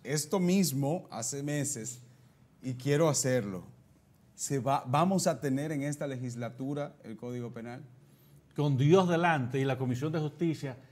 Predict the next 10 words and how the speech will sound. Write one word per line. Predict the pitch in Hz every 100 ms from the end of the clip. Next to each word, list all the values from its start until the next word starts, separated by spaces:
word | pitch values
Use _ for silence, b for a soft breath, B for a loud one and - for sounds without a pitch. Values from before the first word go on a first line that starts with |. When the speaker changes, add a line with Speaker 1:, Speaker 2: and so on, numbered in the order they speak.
| B
Speaker 2:
está | 135 123 123 160 165 -
trabajando | 139 123 117 143 147 139
para | 127 110
ello. | 101 98 101 b b b b b
Lógicamente | 143 185 208 196 180 196 196
el | 175 123
Código | 156 185 147 123 113 143 - - - -
Penal | - 123 131 160 147 156 B B B B
está | 127 123 147
consensuado | 175 147 143 123 170 160 143 135 147